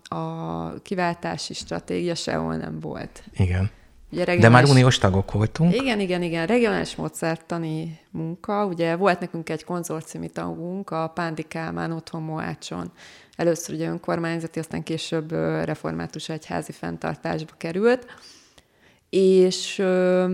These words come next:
Speaker 1: az a lényeg, hogy a Pándi Kálmán otthon vezetője, Kolutász Györnyi Kati, ö, segítségével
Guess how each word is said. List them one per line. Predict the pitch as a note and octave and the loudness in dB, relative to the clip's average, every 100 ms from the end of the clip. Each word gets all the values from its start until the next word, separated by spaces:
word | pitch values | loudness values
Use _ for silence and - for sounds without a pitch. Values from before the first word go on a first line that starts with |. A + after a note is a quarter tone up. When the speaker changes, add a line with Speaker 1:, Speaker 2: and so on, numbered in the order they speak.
| F3+ | -2
Speaker 1:
az | - | -2
a | F#3+ | 2
lényeg, | F#3 F#3 F3+ F3+ | 2 2 0 -4
hogy | F3+ F3 | -2 0
a | F3 E3+ E3+ | 2 4 2
Pándi | E3+ G3 E3+ | 2 0 0
Kálmán | - F3+ E3+ E3+ E3 E3 - | -2 -2 0 0 -2 -2 -4
otthon | F3 - F3 E3+ | -6 -6 -4 -2
vezetője, | E3+ F3 D#3+ - D#3+ D#3+ D#3 | 0 0 -2 -4 -2 -2 -2
Kolutász | F3 D#3+ - D3+ D3 - | -4 -4 0 -2 -2 -2
Györnyi | D#3 D#3 D#3+ D3+ | -2 -2 -4 -4
Kati, | - D#3 - D3+ F#3+ - _ - - - _ - | -4 -4 -2 -4 -4 -10 _ -20 -20 -20 _ -2
ö, | D#3 D#3 D#3 D#3 D3+ D3+ | 2 4 4 2 2 0
segítségével | D3 G3+ E3+ D#3+ - D#3 C#3+ D3 C#3+ D3 D3+ E3 G#3+ C4+ | 2 2 4 0 0 0 2 0 0 2 6 6 6 2